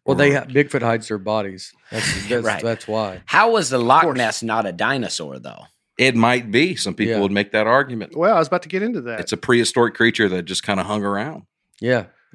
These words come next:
Speaker 3: 'Cause
Speaker 1: Good
Speaker 3: it was in
Speaker 1: water.
Speaker 3: the water, yeah.
Speaker 1: Good
Speaker 3: Ten
Speaker 1: water.
Speaker 3: feet down.
Speaker 2: It
Speaker 1: Ten
Speaker 2: was,
Speaker 1: feet
Speaker 2: it was
Speaker 1: down.
Speaker 2: the one that had the foresight to stay in the
Speaker 1: Yeah.
Speaker 2: water.
Speaker 3: Yeah.
Speaker 4: Mark,
Speaker 1: That, that
Speaker 4: Marco
Speaker 1: day he goes, and he goes, "I'm going in. Anybody?"
Speaker 3: <laughs>
Speaker 1: And everybody goes,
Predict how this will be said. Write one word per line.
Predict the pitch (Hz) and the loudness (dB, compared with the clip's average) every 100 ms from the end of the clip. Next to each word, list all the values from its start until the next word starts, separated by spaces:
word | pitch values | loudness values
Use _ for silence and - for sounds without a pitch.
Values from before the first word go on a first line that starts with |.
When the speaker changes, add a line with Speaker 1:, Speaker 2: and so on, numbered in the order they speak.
| 117 | -6
Speaker 3:
'Cause | 117 110 | -4 -2
Speaker 1:
Good | |
Speaker 3:
it | 110 | -2
was | 117 | 0
in | 113 | 0
Speaker 1:
water. | |
Speaker 3:
the | 110 | -2
water, | 110 135 107 82 | -2 -2 -4 -6
yeah. | 107 85 - | -6 -6 -8
Speaker 1:
Good | - 117 | -6 -4
Speaker 3:
Ten | |
Speaker 1:
water. | 113 135 | 0 -2
Speaker 3:
feet | 104 113 101 | -2 -8 -8
down. | 120 104 - _ | -10 -10 -14 _
Speaker 2:
It | 87 | -10
Speaker 1:
Ten | 104 | -6
Speaker 2:
was, | 110 | -4
Speaker 1:
feet | 113 | -2
Speaker 2:
it | 123 | 0
was | 117 | 2
Speaker 1:
down. | 98 107 | 2 0
Speaker 2:
the | 101 | 2
one | 120 139 151 151 - _ | 4 4 2 -4 -14 _
that | 104 | 0
had | 117 104 | 0 0
the | - | -4
foresight | - 113 98 107 98 - - | -2 -2 -2 -2 -2 -4 -12
to | |
stay | 87 - 104 | -12 -4 -2
in | 98 | -2
the | 92 | -2
Speaker 1:
Yeah. | 123 113 | -2 -2
Speaker 2:
water. | 85 73 | -4 -10
Speaker 3:
Yeah. | 95 80 - _ _ _ - | -10 -10 -12 _ _ _ -2
Speaker 4:
Mark, | 156 127 | 0 0
Speaker 1:
That, | 95 | -4
that | - 123 | -20 -4
Speaker 4:
Marco | 156 135 | 2 4
Speaker 1:
day | 139 147 143 | 6 4 4
he | 139 | 2
goes, | 127 131 123 113 | 2 2 0 -8
and | 123 123 | -10 -8
he | 123 | -6
goes, | 127 123 | -4 -4
"I'm | 131 | -2
going | 139 143 147 | 2 2 4
in. | 170 135 | 2 2
Anybody?" | 123 156 160 170 180 202 | 0 4 6 6 6 4
Speaker 3:
<laughs> | 156 - 226 - 226 - | 0 2 0 2 -2 0
Speaker 1:
And | 120 | 2
everybody | 139 143 135 131 | 4 6 6 4
goes, | 131 123 | 2 0